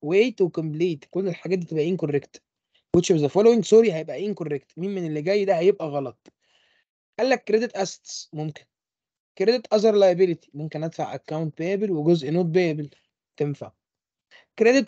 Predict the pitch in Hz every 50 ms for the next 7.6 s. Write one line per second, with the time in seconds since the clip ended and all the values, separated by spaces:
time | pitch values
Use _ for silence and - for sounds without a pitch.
0 | - 220 190 214 233 226 220 208 202 202 190 - 175 165 - 156 147 - _ _
1 | _ - _ _ - 143 - - 143 160 147 139 131 - 110 117 117 - _ _
2 | _ _ _ _ _ _ 151 175 214 220 220 220 214 - _ _ - _ _ _
3 | _ _ _ _ _ _ _ _ - 185 220 233 247 240 - _ - _ - 135
4 | 156 160 165 160 196 196 190 190 196 - - 208 185 156 - - 202 214 165 180
5 | 160 196 220 233 226 - _ _ _ 170 196 220 - - 165 156 156 170 185 165
6 | 147 127 _ _ _ _ _ _ _ _ 143 147 165 196 202 202 175 156 - 190
7 | 190 180 - 160 - - 180 190 151 139 - _